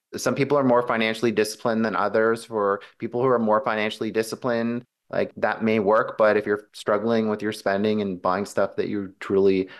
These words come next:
don't need there, then yes, I definitely think that strategy works there. And yeah, just kind of, I'm not the biggest fan of things like Amazon Prime and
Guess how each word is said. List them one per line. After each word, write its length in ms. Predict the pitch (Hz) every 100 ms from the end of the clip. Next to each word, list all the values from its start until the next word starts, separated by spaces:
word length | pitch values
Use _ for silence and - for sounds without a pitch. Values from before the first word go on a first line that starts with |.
| - _
don't 240 | 104 95
need 300 | 95 98 104
there, 340 | 101 104 117 107 - _ _ _ _ _
then 320 | 95 87 87
yes, 300 | 90 90 -
I 100 | 90
definitely 320 | 87 95 98
think 240 | 95 90 -
that 300 | 85 - -
strategy 600 | - 90 90 95 92 95 - _
works 300 | 95 92 -
there. 340 | 95 92 92
And 260 | 85 82 82 - _ _ _ 107
yeah, 100 | 98
just 220 | 104 -
kind 160 | 117
of, 160 | 120 120 - _ _ _
I'm 140 | 131 131
not 100 | 135
the 60 |
biggest 260 | 143 135 -
fan 200 | 123 120
of 60 |
things 300 | 127 113 127
like 300 | 117 110 107 - _ _ _ -
Amazon 500 | 120 135 135 131 135
Prime 420 | - 120 120 127 - _
and 380 | 104 110 110 113